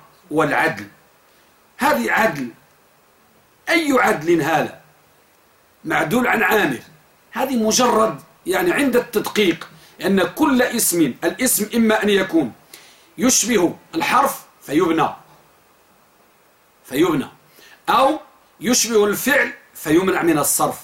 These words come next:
أو لا يشبه لا الاسم ولا الحرف فيعرب.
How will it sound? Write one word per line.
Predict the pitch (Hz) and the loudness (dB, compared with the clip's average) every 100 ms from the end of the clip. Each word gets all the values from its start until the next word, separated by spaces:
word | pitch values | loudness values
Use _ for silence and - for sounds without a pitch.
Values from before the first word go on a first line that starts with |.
| - _ _ _ - - _ | -20 _ _ _ -20 -20 _
أو | 196 277 285 - - | 2 2 0 -4 -4
لا | 156 180 | 0 2
يشبه | 165 233 - 190 175 180 175 - _ _ | 2 2 -2 0 2 2 0 -4 _ _
لا | 156 | 0
الاسم | 190 - 247 214 202 | 0 0 -4 0 2
ولا | 185 175 | 2 2
الحرف | - 247 - - - - | 0 0 0 -2 -16 -12
فيعرب. | - 175 185 165 147 - | -2 2 4 2 2 -2